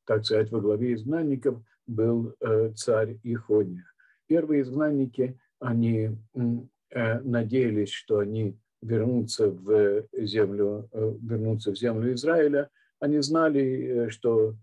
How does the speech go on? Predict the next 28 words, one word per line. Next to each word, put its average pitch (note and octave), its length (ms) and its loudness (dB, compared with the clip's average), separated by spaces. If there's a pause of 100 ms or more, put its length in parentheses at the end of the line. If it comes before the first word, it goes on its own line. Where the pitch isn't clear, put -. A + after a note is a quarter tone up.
(100)
сыновья A2+ 540 0
Израиля G#2+ 440 0
в G2+ 60 -10
Иерушалаиме G2+ 680 0
готовят G2 540 0
восстание G2 600 -4
по-, G#2 260 0
против G#2 420 -2
Навуходоносора, A2 840 2
надеялись, A2+ 540 2
что A2 140 0
это G#2 160 0
восстание A#2 480 -4
победит, D3+ 480 -2
и D3 40 2
у C3+ 60 4
них C#3+ 200 2
будет B2+ 340 0
верну-, A2+ 240 -4
возможность A2 600 0
вернуться G#2+ 500 -2
в G2+ 360 0 (340)
Иерушалаим. A#2+ 680 4
Их G#2 100 -4
совершенно A2+ 500 -2
не A2 160 -2
привлекала G2+ 720 -2 (280)
жизнь G2+ 500 -2